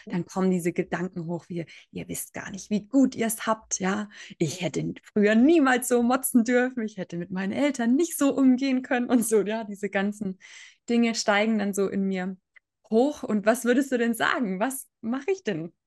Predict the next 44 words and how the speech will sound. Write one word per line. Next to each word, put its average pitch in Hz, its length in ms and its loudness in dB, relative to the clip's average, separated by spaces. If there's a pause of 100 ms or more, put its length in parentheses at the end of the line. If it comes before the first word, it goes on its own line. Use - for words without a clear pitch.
(120)
wenn 196 180 0
sowas 196 320 -4
passiert? 190 440 -4
Wenn 180 120 -2
ich 190 120 -4
merke, 214 440 -2
ah, 202 160 0
okay, 269 420 -2 (300)
ich - 80 -10
habe 196 120 -6
das 196 120 -6
jetzt 196 180 -6
eine 185 100 -6
Zeit 202 280 0
lang 185 160 0
ganz 185 260 -2
gut 220 360 -4 (540)
hier 190 260 2
hinbekommen 302 680 2
und 196 200 -4
dann 196 160 -2
spüre 240 300 -4
ich 226 160 -4
aber, 196 420 -4
pff, - 400 -20
jetzt - 440 -10 (340)
reicht's 156 280 -8
mir. 156 280 0 (240)
Jetzt 208 200 -4
ist 208 100 2
mal 196 120 4
gut 208 200 4
mit 190 160 4
diesen 175 200 -2
Emotionen. 170 640 0
Jetzt 202 360 -2
reicht, 196 260 -2
jetzt 226 220 -4
ist 254 180 -12
aber 214 240 -4
wirklich 208 260 -6
der 185 120 -4
Punkt 185 260 -2
erreicht, 170 440 -8